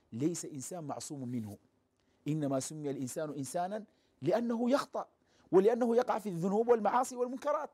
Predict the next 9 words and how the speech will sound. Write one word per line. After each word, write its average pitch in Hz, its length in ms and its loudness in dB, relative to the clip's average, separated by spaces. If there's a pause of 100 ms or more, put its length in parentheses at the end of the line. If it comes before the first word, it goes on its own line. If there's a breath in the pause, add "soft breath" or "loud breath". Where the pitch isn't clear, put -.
(260 soft breath)
ولهذا 165 400 4
ربنا 160 320 2
جل 139 240 4
وعلا 139 380 4
لما 185 340 -2
تحدث 151 520 -4
عن 160 420 -2
صفات 170 420 -8
المتقين 143 580 -4